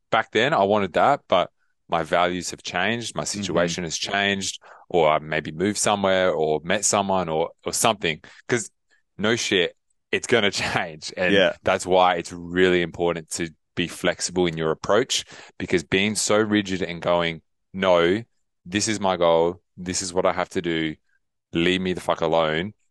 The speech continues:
Speaker 1: is not a healthy way, and it's not the best way to approach set,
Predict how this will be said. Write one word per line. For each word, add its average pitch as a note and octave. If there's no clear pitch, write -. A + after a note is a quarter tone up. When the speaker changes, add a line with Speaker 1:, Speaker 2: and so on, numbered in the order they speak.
Speaker 1:
is E2
not F2
a -
healthy G#2
way, A2
and E2+
it's D#2+
not F#2
the -
best F#2
way E2
to F2
approach F2+
set, E2